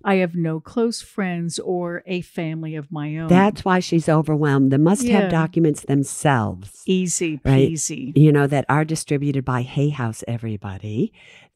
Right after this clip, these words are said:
Speaker 2: They're so easy, I can't even tell you.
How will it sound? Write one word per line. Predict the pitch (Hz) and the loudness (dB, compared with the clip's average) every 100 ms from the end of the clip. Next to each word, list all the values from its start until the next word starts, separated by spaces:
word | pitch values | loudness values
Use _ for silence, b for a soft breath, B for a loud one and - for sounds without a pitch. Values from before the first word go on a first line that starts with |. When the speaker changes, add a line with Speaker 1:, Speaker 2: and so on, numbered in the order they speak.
| _ | _
Speaker 2:
They're | 160 202 190 - | 6 8 8 2
so | - - 226 233 - - | -2 6 6 6 2 4
easy, | 190 202 180 139 139 - | 6 6 6 2 2 2
I | 156 | -2
can't | - 180 160 | 0 -2 0
even | 156 147 139 123 110 | -2 2 4 2 0
tell | - 113 131 143 | -4 0 2 4
you. | 131 110 101 80 | 2 2 -2 -4